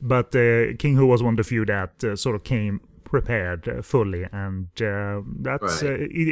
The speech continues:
Speaker 1: it is actually a rare thing to hear about, uh, that, uh, someone cares that much,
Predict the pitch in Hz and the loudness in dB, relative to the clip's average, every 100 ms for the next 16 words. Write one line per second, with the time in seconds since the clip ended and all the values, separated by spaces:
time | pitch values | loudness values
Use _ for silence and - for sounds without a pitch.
0 | 156 165 170 165 147 151 139 131 127 123 | 6 6 4 2 0 2 2 4 4 4
1 | 123 123 - 120 110 110 98 104 95 82 | 4 2 0 0 2 0 0 0 0 -2
2 | 117 117 98 - 117 92 90 95 - 117 | -4 -6 -6 -6 -4 -2 -2 -6 -4 -4
3 | 101 65 123 135 107 104 131 107 - 107 | -4 -6 -4 -2 -2 -2 0 -2 -2 -6
4 | 92 110 104 | -2 -2 -4